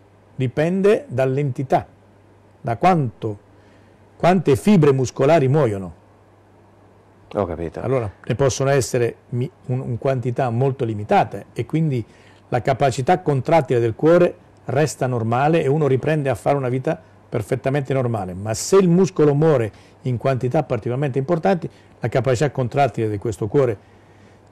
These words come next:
Speaker 1: diminuisce, si va incontro a quello che si chiama lo scompenso cardiaco,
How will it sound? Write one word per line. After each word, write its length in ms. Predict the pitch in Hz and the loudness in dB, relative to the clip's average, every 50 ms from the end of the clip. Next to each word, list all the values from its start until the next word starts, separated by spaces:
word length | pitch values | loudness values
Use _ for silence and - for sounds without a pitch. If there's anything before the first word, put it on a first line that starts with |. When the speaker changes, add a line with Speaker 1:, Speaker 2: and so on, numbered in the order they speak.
| _ - | _ -6
Speaker 1:
diminuisce, 760 | - 123 156 143 143 131 117 107 98 95 - - 180 208 - - _ _ - - - | -2 0 2 2 2 2 2 0 0 -2 0 0 -2 -2 -2 -6 _ _ -20 -18 -16
si 220 | - - - 170 | -10 -4 0 2
va 100 | 156 160 | 2 4
incontro 480 | 151 147 127 - 147 151 147 127 - 120 | 2 2 2 2 2 2 2 2 0 -2
a 40 | 101 | 0
quello 200 | - 143 127 120 | 0 0 0 2
che 100 | 113 110 | 0 -2
si 120 | 92 117 | -2 -2
chiama 260 | 107 143 127 113 110 | -2 0 0 0 -2
lo 60 | 110 | -6
scompenso 500 | 101 - - 120 110 - 127 123 104 - | -8 -8 -8 -8 -6 -4 -4 -4 -4 -6
cardiaco, 580 | 104 - 120 110 110 113 107 104 - 151 165 214 | -6 -6 -4 -4 -4 -4 -6 -4 -2 -2 -4 -4